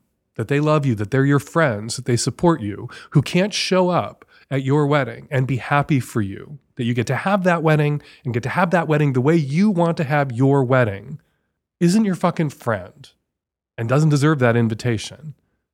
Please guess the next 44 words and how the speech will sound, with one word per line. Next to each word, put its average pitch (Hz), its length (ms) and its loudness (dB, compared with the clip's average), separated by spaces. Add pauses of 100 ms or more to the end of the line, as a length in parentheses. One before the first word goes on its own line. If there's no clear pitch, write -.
(1040)
But - 120 -8
your 131 60 -4
friends 175 220 2
are 190 60 0
entitled 170 320 0
to 143 60 -10
their 180 80 -2
opinions. 170 340 0
They 135 140 -4
can 165 100 -2
say, 160 180 -2
"Uh, 190 220 2
not 185 160 0
the - 60 -6
kind 185 160 2
of 175 60 2
wedding 175 260 2
I 135 180 0
would 185 160 -2
have," 156 520 -4
and 139 140 2
you 156 120 2
should 170 140 -2
be 160 60 2
able 165 140 0
to 160 80 0
hear 160 240 0
that 170 220 0
as 151 200 0
an 160 80 2
adult 156 380 0 (400)
and 143 100 0
invite 143 360 4
them 156 100 4
to 147 100 -2
the 139 80 4
kind 143 240 0
of 135 80 0
wedding 139 220 2
that 135 120 0
you 131 200 0
want 113 200 2
to 104 40 -2
have 95 260 -8